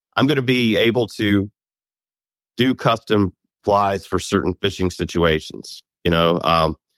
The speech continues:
silver sides, glass minnows, um,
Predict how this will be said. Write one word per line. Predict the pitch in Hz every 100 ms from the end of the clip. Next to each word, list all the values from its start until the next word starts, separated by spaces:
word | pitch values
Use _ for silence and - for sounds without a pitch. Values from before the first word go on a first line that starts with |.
| _ -
silver | - 113 98
sides, | 90 92 85 76 71
glass | - 92 85 -
minnows, | 87 80 80 - - _ _ _ _
um, | 85 85 85 80 80